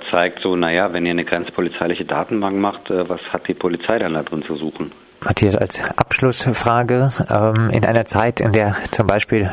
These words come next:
Speaker 2: darüber berichtet wird, dass ein Attentäter aus Brüssel schon im Visier der türkischen Sicherheitsbehörden als Terrorist war, wie argumentiert man da gegen einen verstärkten Datenaustausch zwischen Polizeibehörden?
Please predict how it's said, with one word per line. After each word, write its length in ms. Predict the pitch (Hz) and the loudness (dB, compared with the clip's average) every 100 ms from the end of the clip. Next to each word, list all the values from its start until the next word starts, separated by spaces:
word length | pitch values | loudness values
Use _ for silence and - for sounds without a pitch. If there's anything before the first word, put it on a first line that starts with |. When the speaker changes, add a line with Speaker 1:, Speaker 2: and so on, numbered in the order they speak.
| - | 0
Speaker 2:
darüber 280 | 104 104 101 | 0 2 2
berichtet 440 | 101 110 - 107 | 2 0 0 2
wird, 280 | 107 104 - | 2 2 -2
dass 140 | 101 | 0
ein 220 | 101 101 - - - - - | 0 0 -2 -4 -4 -6 -2
Attentäter 640 | - - 113 - 123 117 107 | -2 0 0 2 2 0 0
aus 200 | 107 - - 113 | -4 -4 -6 0
Brüssel 460 | - 107 - 120 113 | 4 4 4 2 2
schon 220 | - 110 | 2 2
im 160 | 104 101 | 2 2
Visier 420 | 98 107 113 107 98 104 107 | 2 4 4 2 -2 -2 2
der 240 | 101 92 | 2 2
türkischen 500 | - 120 127 113 110 | 2 2 2 0 2
Sicherheitsbehörden 1040 | 113 - 117 113 - - 110 113 113 117 110 - | 2 4 2 2 -2 0 4 4 4 2 2 0
als 280 | 107 - - - | 0 -2 -6 -2
Terrorist 600 | 107 101 95 127 - - | 4 4 4 0 0 2
war, 260 | 113 123 - - - - - - - - - | 4 2 0 -6 -4 -4 -6 -6 -8 -8 4
wie 120 | 123 | 4
argumentiert 540 | 113 120 113 - 143 | 6 2 2 0 2
man 240 | 123 110 95 - | 2 2 0 2
da 340 | 110 101 101 87 | 2 4 2 2
gegen 260 | - 98 95 | 2 4 4
einen 200 | 92 90 | 2 2
verstärkten 640 | - 98 - 92 - 90 - - | 0 2 2 0 2 -2 0 0
Datenaustausch 920 | 92 - - 90 85 - 90 87 - | 0 2 2 2 0 0 2 2 -2
zwischen 340 | - 95 - | 0 0 0
Polizeibehörden? 800 | 80 98 87 - 85 87 85 85 | 0 2 2 2 2 2 0 -2